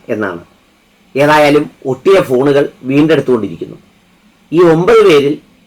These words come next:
ആറ് പേർ പതിനെട്ട് വയസ്സിൽ താഴെയുള്ള കുട്ടികളാണ് എന്നാണ് പറയുന്നത്. ബാക്കിയുള്ള മൂന്ന് പേർ പ്രായപൂർത്തിയായവർ. ഏതായാലും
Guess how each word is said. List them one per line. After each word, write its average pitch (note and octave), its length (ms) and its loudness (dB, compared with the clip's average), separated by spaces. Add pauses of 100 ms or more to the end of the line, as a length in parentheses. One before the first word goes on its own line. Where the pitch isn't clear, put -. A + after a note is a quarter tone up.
ആറ് E3+ 320 2
പേർ D3 180 2 (640)
പതിനെട്ട് E3+ 340 0
വയസ്സിൽ E3 300 2
താഴെയുള്ള C#3+ 520 2
കുട്ടികളാണ് B2 680 -2 (180)
എന്നാണ് A#2 300 -2
പറയുന്നത്. F2+ 460 -4 (1000)
ബാക്കിയുള്ള D#3 540 2
മൂന്ന് C#3+ 300 0
പേർ A#2 200 2 (640)
പ്രായപൂർത്തിയായവർ. C3 880 0 (840)
ഏതായാലും C3+ 540 0